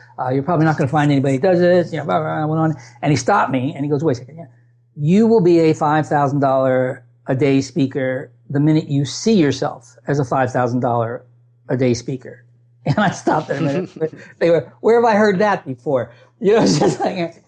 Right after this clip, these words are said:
Speaker 1: and, and it's true. I have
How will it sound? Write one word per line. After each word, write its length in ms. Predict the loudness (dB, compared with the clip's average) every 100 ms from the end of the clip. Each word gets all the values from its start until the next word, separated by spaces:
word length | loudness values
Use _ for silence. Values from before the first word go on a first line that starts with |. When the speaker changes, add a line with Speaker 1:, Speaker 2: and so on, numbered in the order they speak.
| _ _ -14 -4
Speaker 1:
and, 360 | 0 0 0 -2
and 500 | -2 0 -2 -4 -6 _ _ _ _ _ _ -4
it's 180 | -4 0
true. 320 | -2 -2 -6 _ _ _ -4
I 120 | 0
have 220 | 0 0